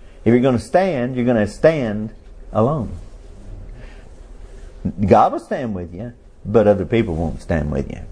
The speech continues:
That you've gotta learn that your strength to stand, your ability to stand comes from God and not from other people.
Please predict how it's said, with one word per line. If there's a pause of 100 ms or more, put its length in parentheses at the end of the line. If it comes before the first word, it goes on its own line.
(580)
That
you've
gotta
learn
that
your
strength
to
stand,
your
ability
to
stand
comes
from
God
and
not
from
other
people.